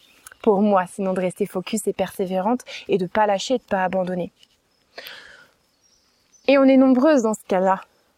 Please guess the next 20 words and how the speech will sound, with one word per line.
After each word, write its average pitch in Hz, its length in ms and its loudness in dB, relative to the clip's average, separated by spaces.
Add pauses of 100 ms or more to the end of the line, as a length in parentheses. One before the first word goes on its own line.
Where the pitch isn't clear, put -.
(100)
Donc, - 360 -2
focalise-toi 233 640 0
sur 208 140 -4
des 190 200 -2
étapes - 340 -6
que 214 100 -2
tu - 160 -6
peux, 196 260 -2 (420)
euh, 175 140 0 (300)
avancer 202 600 -2 (100)
pas 190 180 -2
à 185 60 -4
pas. 170 220 -6 (2250)
Donc, 311 120 0
si 349 160 -2
je 349 40 -2
récapitule 311 540 2
un 226 140 2
petit 214 220 -8
peu 233 280 4